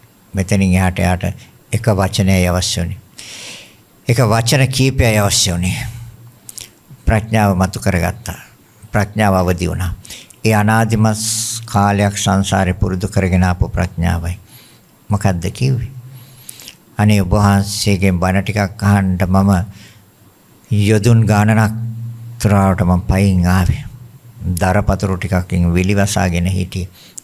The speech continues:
එයා හිතුවා ඒක තමයි රහත් වීම කියලා. ඒ සියල්ල අතහැර, ආ, දර කෑලි ටිකක් එල්ලගෙන දරපතුරු. ඉන වටේ පටි වැල් පොටකක්, වැල් පොටක් දාගෙන, ඒ වැල් පොටේ අර දරපතුරු ටික අමුණගෙන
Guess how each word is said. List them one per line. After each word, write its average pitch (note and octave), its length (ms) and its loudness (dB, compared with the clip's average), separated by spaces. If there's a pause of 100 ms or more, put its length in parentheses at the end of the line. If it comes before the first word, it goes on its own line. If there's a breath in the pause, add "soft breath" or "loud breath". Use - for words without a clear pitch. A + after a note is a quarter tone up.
(100)
එයා G#2 220 2
හිතුවා G2 300 2
ඒක G2 200 0
තමයි G2+ 340 2
රහත් F2+ 400 -2
වීම E2+ 220 0
කියලා. - 300 -8 (480 loud breath)
ඒ - 100 -2
සියල්ල G#2+ 360 2
අතහැර, G#2+ 380 0 (640)
ආ, F2 240 -2
දර F#2+ 280 0
කෑලි G2 340 0
ටිකක් G2 320 -4 (140)
එල්ලගෙන F#2 480 0
දරපතුරු. F2+ 640 -2 (1400 loud breath)
ඉන G#2 220 2
වටේ G2 440 0
පටි F#2+ 440 -2 (220)
වැල් F#2+ 280 0
පොටකක්, F#2 340 -4 (380)
වැල් F#2+ 200 -2
පොටක් F#2 400 -2
දාගෙන, G2 380 0 (300)
ඒ G2 160 0
වැල් F#2 220 2
පොටේ F#2+ 280 0
අර F#2 160 0
දරපතුරු F#2 600 0
ටික G2 220 -2
අමුණගෙන G2 560 2